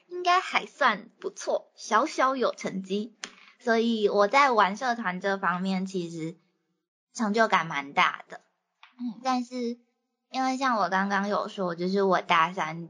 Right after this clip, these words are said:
Speaker 1: 原本规划就是要专心做专题嘛。那另外一个原因是，其实我高中的时候不是设计本科升上大学设计系的，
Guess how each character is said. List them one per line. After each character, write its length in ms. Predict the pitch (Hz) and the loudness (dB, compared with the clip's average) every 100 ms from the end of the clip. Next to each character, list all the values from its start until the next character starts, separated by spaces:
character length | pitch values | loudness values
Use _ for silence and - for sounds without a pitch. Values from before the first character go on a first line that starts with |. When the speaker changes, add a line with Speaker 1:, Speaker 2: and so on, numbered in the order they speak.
| - | -8
Speaker 1:
原 200 | 180 180 | -4 0
本 260 | 180 170 - | 2 0 0
规 200 | 170 180 | 0 2
划 240 | 185 165 | 4 2
就 200 | 156 170 | 0 -8
是 100 | 180 | -4
要 180 | 165 160 | 0 0
专 260 | 160 165 185 | 0 -4 -4
心 200 | 170 170 | -6 -2
做 220 | 185 175 | 0 0
专 280 | 165 156 170 | 0 -4 -8
题 220 | - - | -14 -10
嘛。 140 | - - _ _ _ _ _ _ _ _ - | -10 -12 _ _ _ _ _ _ _ _ -2
那 280 | 202 196 190 - | 2 2 -2 -8
另 180 | 220 220 | 0 4
外 160 | 220 214 | 6 6
一 20 | |
个 160 | 190 185 | 6 4
原 240 | 180 170 | 4 0
因 160 | 180 190 | -2 0
是， 280 | 196 185 185 - | 0 0 -2 -10
其 140 | - 220 | -2 4
实 80 | |
我 160 | 233 190 | 6 6
高 240 | 170 175 | 4 2
中 180 | 170 175 | 2 0
的 100 | 170 | -2
时 140 | 185 180 | -4 -2
候 140 | 202 | -2
不 160 | 196 175 | -2 -6
是 160 | 185 | -4
设 200 | 180 190 | 2 2
计 220 | 180 190 | 4 0
本 220 | 180 160 - | 2 0 -2
科 440 | - 156 135 143 - _ _ _ _ _ - | -8 -4 -4 -6 -8 _ _ _ _ _ -12
升 300 | - 185 185 | -2 -2 2
上 360 | 208 175 160 - | 2 2 -2 -4
大 160 | 202 185 | -2 -2
学 200 | 180 180 | -2 -4
设 180 | 185 165 | -4 -4
计 160 | 165 | -6
系 280 | 180 - - | -8 -10 -12
的， 120 | - | -12